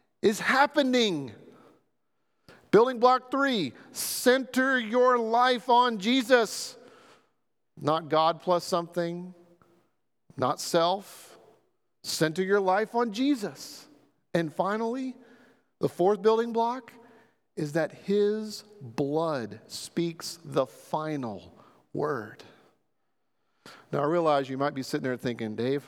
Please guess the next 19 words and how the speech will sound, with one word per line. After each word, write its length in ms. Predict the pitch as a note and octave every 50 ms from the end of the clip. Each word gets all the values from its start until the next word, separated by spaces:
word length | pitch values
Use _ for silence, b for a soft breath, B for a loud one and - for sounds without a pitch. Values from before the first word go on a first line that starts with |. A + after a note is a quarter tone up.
| - - - -
what 220 | B2 B2+ C#3 B2+
in 100 | B2 G#2+
the 80 | G#2 G#2
world 460 | G#2 G#2 G#2 A#2+ C3 D3 D#3 D#3+ D#3
are 100 | A#2+ A2+
we 140 | A2+ C3 D3
doing 240 | C#3+ - G2+ G2+ G2+
this 200 | G2 G2 - -
morning?" 260 | G2 F#2 F#2 F#2 E2+ - _ _ _ b b b b b b b b b b b
'Cause 80 | - A#2+
we 60 | B2+
don't 220 | C#3+ D#3+ E3 F#3+
usually 280 | D#3+ D#3+ C#3+ C#3 D3 C#3
take 280 | - - D#3+ D3+ - C#3+
this 180 | C#3+ - -
many 180 | C#3+ C#3+ C3+ B2+
different 360 | A#2+ C#3 A#2 B2+ A#2+ G#2+ -
passages 680 | - C3+ C3+ C#3 C3 - B2 A2 G#2+ A2 G#2+ - G#2+ A#2
and, 180 | A2 G#2+ F#2+